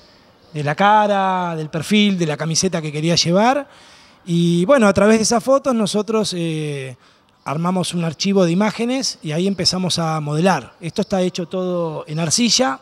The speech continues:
se modeló en tamaño real, en arcilla, y después el proceso es un proceso bastante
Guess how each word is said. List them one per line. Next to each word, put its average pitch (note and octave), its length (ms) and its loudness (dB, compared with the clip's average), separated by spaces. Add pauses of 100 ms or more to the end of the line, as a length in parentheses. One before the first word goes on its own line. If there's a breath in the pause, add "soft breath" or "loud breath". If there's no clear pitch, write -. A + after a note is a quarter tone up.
(280 soft breath)
se - 220 -4
modeló E3 880 4 (420 soft breath)
en D#3 120 -6
tamaño F#3+ 340 2
real, A3+ 440 0
en E3 100 -20
arcilla, A#3 500 -16 (800)
y E3+ 60 -20
después F#3+ 380 -16
el G3+ 100 -16
proceso A#3 680 -6 (260)
es E3+ 300 -10
un F#3+ 80 -10
proceso F#3+ 380 -8
bastante E3+ 1080 -6